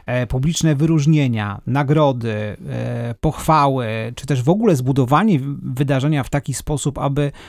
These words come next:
cała firma poczuła się, mm, doceniona, wszyscy pracownicy poczuli się docenioni za, za jej sukces,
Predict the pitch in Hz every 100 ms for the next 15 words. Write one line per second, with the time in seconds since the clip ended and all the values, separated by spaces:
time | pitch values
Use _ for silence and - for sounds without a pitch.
0 | - - 156 202 160 - 147 143 131 139
1 | - 139 139 120 135 135 135 - - -
2 | _ 127 127 127 131 131 127 151 156 156
3 | 160 147 107 - 160 - 160 143 143 131
4 | 147 139 135 117 151 135 139 127 - 131
5 | 139 139 139 131 117 131 127 139 135 131
6 | 123 - 113 - 123 160